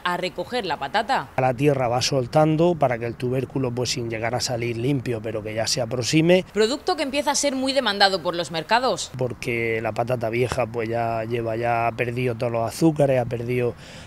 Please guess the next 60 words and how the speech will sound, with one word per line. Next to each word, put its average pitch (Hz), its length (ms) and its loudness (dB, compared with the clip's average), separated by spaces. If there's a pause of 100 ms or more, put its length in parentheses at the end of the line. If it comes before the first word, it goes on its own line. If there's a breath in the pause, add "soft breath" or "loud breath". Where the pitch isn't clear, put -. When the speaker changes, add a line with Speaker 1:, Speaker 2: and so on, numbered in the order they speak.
Speaker 2:
todo 127 140 0
lo 117 80 -2
que 120 80 -2
es 117 60 0
la 113 100 0
materia 113 400 -2
seca 120 300 0
para 110 160 -2
freír. 170 560 6
Speaker 1:
Estiman 277 440 -2
que 269 120 2
hasta 285 200 0
un 302 120 -4
treinta 294 340 0
por 254 140 -2
ciento 277 340 -4
de 254 80 2
los 247 160 0
kilos 269 380 -2
que 247 120 0
tendrían 262 440 -2
que 254 80 -2
haber 254 180 0
salido 247 340 -2
en 254 80 -4
un 277 120 -6
año 240 180 -4
normal 220 500 -4 (120)
no 214 260 -4
lo 170 140 -2
van 151 160 -4
a - 20 -8
hacer. 247 320 -4 (100)
Speaker 2:
Ha 127 160 -4
habido 123 240 -4
asfixia 131 520 -4
radicular, 135 800 2
ha 127 40 0
habido 123 200 -4
encharcamiento, 135 1000 0
ha 143 40 4
habido 127 280 -2
pudrición. 127 840 -2
Speaker 1:
Y 214 180 0
eso 247 360 0
merma 202 460 -4
su 175 140 -8
economía. 165 680 -6
Speaker 2:
Si 151 160 -4
a 147 100 0
eso 156 180 2
le 160 100 4
sumamos 160 480 2
el 143 60 0
incremento 147 580 0
de 151 100 2
costes, 170 300 0
como 147 220 -4
venimos 160 400 0
diciendo, 175 600 4